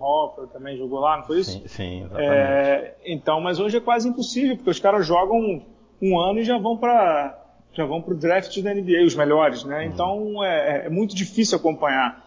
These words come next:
Speaker 1: Agora, o título de North Carolina é sempre legal, né? A tradição fala muito alto ali ainda, né?
Speaker 2: Ah, essa camisa, a, aquela frase, né, que a camisa realmente pesa nessa hora, né? Porque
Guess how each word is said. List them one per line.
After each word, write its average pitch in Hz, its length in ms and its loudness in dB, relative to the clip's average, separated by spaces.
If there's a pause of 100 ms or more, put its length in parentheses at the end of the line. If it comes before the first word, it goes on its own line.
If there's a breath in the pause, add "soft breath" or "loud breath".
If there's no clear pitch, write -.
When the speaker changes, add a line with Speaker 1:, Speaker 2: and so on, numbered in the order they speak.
(180 loud breath)
Speaker 1:
Agora, 160 200 2
o - 20 -2
título 208 320 0
de 185 80 0
North 202 240 -2
Carolina 233 400 0
é 302 80 -8
sempre 247 360 -2 (240)
legal, 170 400 2
né? 151 100 -2
A 151 60 -2
tradição 180 520 -6
fala 160 200 -4
muito 151 240 -12
alto 131 300 -4
ali 135 180 -6
ainda, 135 380 -8
né? 135 160 -12 (140)
Speaker 2:
Ah, - 80 -12
essa 101 240 -14
camisa, 110 420 -2
a, 107 300 -2
aquela 120 340 -2
frase, 117 400 -2
né, 110 60 -4
que - 80 -8
a - 20 -6
camisa 127 400 -2
realmente 135 420 -2
pesa 120 460 0
nessa 110 300 -4
hora, 104 320 -2
né? 98 100 -10
Porque 95 320 -14